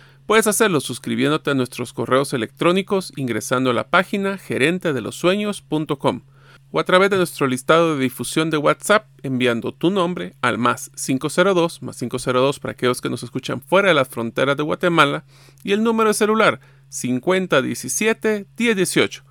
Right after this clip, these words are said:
Repito, cincuenta diecisiete diez dieciocho. Deseo agradecer el patrocinador institucional del podcast, la Asociación de Gerentes de Guatemala, A G G.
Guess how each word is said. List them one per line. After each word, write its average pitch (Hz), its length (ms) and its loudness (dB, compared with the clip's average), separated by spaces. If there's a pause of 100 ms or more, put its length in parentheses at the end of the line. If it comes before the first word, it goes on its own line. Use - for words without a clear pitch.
(320)
Repito, - 560 0
cincuenta 170 720 0
diecisiete 220 960 -2
diez 185 280 4
dieciocho. - 520 -2 (680)
Deseo 190 260 0
agradecer 185 460 2
el 139 120 0
patrocinador 117 640 0
institucional 131 600 -2
del 127 140 0
podcast, - 600 -2
la 139 100 0
Asociación 170 460 2
de 185 80 2
Gerentes 160 360 0
de 156 60 -2
Guatemala, 143 840 0
A 131 120 4
G 123 160 -4
G. 120 220 -8